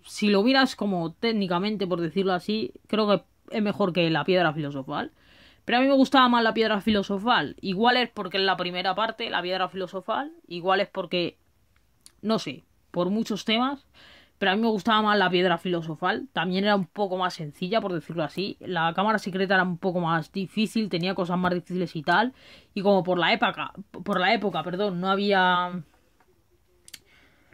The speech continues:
no había, no podías meterte ahí y ver en YouTube vídeos de gente que dijera, "Pues esta pantalla se hace así o esta así". Me costó mucho pasármelo, pero al final me lo pasé.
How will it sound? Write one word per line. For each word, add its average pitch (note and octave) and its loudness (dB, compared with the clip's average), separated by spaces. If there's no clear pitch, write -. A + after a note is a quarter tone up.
no G3+ 2
había, F3+ 6
no F#3+ 2
podías F#3+ 2
meterte D#3+ -6
ahí G3+ 2
y F#3 -2
ver F#3+ 4
en F#3 -2
YouTube F3+ -6
vídeos F3+ -2
de F3 -2
gente G3 -4
que F3 0
dijera, E3+ 0
"Pues E3 -8
esta A3 0
pantalla A3+ 0
se G#3+ -8
hace G3+ -6
así G3+ -6
o G3 0
esta F#3 -8
así". A3 -4
Me G#3 -2
costó F#3 -4
mucho A3 -4
pasármelo, G#3 0
pero F#3+ 0
al D#3 -2
final F3 -4
me F#3+ -2
lo F3+ 0
pasé. D#3 -6